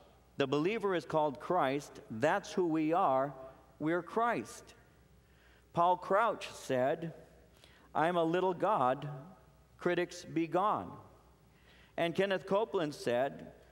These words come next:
"God is a being that stands six-foot-two, six-foot-three." He weighs somewhere in the neighborhood of a couple of hundred pounds,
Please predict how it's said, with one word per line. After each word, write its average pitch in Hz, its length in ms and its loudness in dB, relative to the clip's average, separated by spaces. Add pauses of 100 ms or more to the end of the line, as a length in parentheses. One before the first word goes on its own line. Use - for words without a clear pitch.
(400)
"God 160 280 2
is 185 140 2
a 175 80 0
being 160 420 0
that 156 200 0
stands 160 400 0
six-foot-two, 202 920 -2
six-foot-three." 180 1120 -2 (600)
He - 60 -8
weighs 160 360 2
somewhere 175 460 2
in 170 80 0
the 156 80 0
neighborhood 165 500 0
of 165 120 -2
a 139 60 2
couple 165 300 2
of 147 120 -2
hundred 151 360 -2
pounds, 143 640 -2